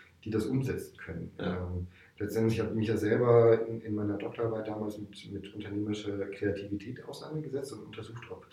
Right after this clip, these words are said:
Speaker 1: Unternehmerinnen und Unternehmer tatsächlich so viel kreativer sind, äh, als irgendwie so der Durchschnittsbürger. Unter uns, ja, den, den Beweis konnte ich führen, äh, tatsächlich, dass sie mehr Ideen und außergewöhnlichere Ideen generieren,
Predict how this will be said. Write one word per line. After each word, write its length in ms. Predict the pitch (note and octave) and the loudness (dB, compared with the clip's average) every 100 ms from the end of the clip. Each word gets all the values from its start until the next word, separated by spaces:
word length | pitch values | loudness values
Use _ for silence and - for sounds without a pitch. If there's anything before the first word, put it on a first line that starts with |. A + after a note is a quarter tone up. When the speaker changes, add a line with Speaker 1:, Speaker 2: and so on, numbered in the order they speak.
| - - - - | -20 -20 -18 -8
Speaker 1:
Unternehmerinnen 680 | G#2 G#2+ A2 A#2+ A2+ A2 G#2+ | -2 2 4 6 6 4 0
und 200 | G#2+ G#2 | -2 -4
Unternehmer 400 | G#2+ G2+ A2+ A2 | -4 0 2 2
tatsächlich 460 | G#2 - B2+ A#2 - | 0 -2 -4 -4 -2
so 140 | A2 | -4
viel 220 | A2 A2 | -4 -6
kreativer 640 | G#2 A2+ G#2 - D3+ A#2+ | -4 2 2 2 0 0
sind, 320 | G2+ - E3 - - - - | 0 -2 -2 -6 -18 -20 -8
äh, 100 | - | 0
als 340 | G#2 G#2+ G#2 - | 2 4 4 2
irgendwie 200 | A2 G#2 | 2 2
so 80 | G#2 | 4
der 120 | F#2 | 4
Durchschnittsbürger. 880 | C3+ E3+ - F#2+ - F#2+ A2+ - - - - | 6 6 4 0 0 4 4 4 0 -6 -4
Unter 220 | A2+ A2+ | 2 4
uns, 260 | B2 C#3 - | 6 4 4
ja, 160 | - A#2+ | 2 2
den, 280 | G#2+ G#2 | 2 -2
den 200 | - A2 | 0 2
Beweis 340 | A2 A2 A#2 - | 4 6 4 4
konnte 180 | A#2+ A#2 | 0 -2
ich 100 | - | 2
führen, 480 | D3+ C#3+ F#3 G3 | 8 8 8 4
äh, 240 | C#3 C3+ B2+ | 0 -4 -2
tatsächlich, 440 | B2+ B2 C3 - | -2 -2 -2 -6
dass 180 | - A2+ | -6 -6
sie 220 | A#2 G#2+ - - - | -2 -2 -4 -16 -4
mehr 440 | A2+ B2 D#3 - - | 6 12 12 12 8
Ideen 500 | B2+ C3+ C#3+ D3 - | 4 4 4 2 0
und 400 | G#2 G2+ G2+ - | -4 -8 -10 -4
außergewöhnlichere 1300 | A2+ B2+ B2+ A#2 A#2 A2+ A2+ A2+ B2 B2 A#2+ A2+ A#2 | 4 6 8 8 8 6 2 0 2 2 0 2 2
Ideen 440 | A#2 A2 A2 A2+ A#2+ | 0 -2 -8 -8 -8
generieren, 560 | A2 G#2+ A2 A#2 B2 | -8 -10 -6 -6 -6